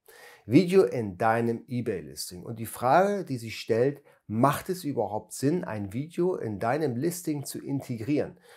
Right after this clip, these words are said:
Manchmal sieht man das auf eBay, dass wenn man einen Artikel aufruft, dass unten in der Beschreibung ein Video integriert worden ist. Und die allererste Frage ist, lohnt sich sowas?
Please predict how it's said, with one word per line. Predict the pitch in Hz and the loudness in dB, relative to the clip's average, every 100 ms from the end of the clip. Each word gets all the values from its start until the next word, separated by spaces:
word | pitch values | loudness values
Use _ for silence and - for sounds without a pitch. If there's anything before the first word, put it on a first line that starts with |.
| - | -6
Manchmal | 123 180 185 160 | 4 4 6 0
sieht | 117 - | 0 -6
man | - | -8
das | 65 67 | -10 -14
auf | - | -18
eBay, | 50 - - - _ _ | -20 -20 -20 -20 _ _
dass | 90 - | -14 -14
wenn | 85 78 | -14 -14
man | 78 | -16
einen | - - - _ _ | -18 -20 -20 _ _
Artikel | - - 175 143 | -2 4 4 4
aufruft, | - 120 135 - 220 226 - _ _ | 6 6 6 2 0 0 -6 _ _
dass | - - | -8 -4
unten | - 180 131 160 | 2 2 2 0
in | - 180 208 | 2 2 2
der | 175 | 0
Beschreibung | 143 - 127 185 - | -2 -2 -2 -2 -6
ein | 117 107 95 | -6 -6 -4
Video | 113 139 120 95 92 | -2 -2 -2 -4 -6
integriert | 127 123 117 95 110 110 104 - - | -6 -6 -6 -8 -4 -4 -4 -10 -8
worden | 104 98 110 | -4 -2 -4
ist. | - 80 - - - _ _ - - - - - | -8 -10 -10 -12 -16 _ _ -20 -20 -20 -18 -2
Und | 123 113 - - | 0 0 -4 -2
die | 123 | 2
allererste | 147 147 143 139 | 4 6 4 2
Frage | 127 117 113 117 110 | -4 0 0 0 -4
ist, | 123 127 - - _ _ _ - | -6 -8 -12 -18 _ _ _ -4
lohnt | 104 123 131 | 4 6 6
sich | 120 92 | 2 -6
sowas? | 90 - 50 - | -10 -14 -16 -18